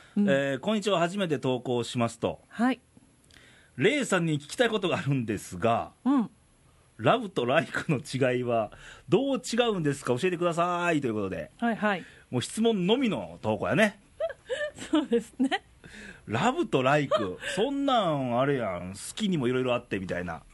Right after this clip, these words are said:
Speaker 1: きにも色々？
Speaker 2: うん。
Speaker 1: あー、その違いはどう、どう、どうなんですかね？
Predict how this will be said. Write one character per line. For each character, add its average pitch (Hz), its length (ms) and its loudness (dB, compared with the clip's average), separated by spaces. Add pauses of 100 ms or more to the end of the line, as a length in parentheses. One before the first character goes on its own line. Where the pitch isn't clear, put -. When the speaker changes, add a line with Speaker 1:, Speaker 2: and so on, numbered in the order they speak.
(420)
Speaker 1:
き 339 160 0
に 381 120 0
も 185 120 0
色 196 260 2
々？ 190 220 0 (120)
Speaker 2:
う 107 60 0
ん。 95 280 -2 (260)
Speaker 1:
あ 185 60 -4 (680)
ー、 - 20 -8
そ 370 200 -2
の 381 100 -2
違 349 360 0
い 320 40 0
は 311 160 2
ど 247 280 2
う、 190 60 -4
ど 214 320 2
う、 - 40 -12
ど 220 200 4
う 196 40 -2
な 165 100 -6
ん - 20 -10
で 151 60 -10
す - 80 -14
か 156 100 -8
ね？ 147 160 -8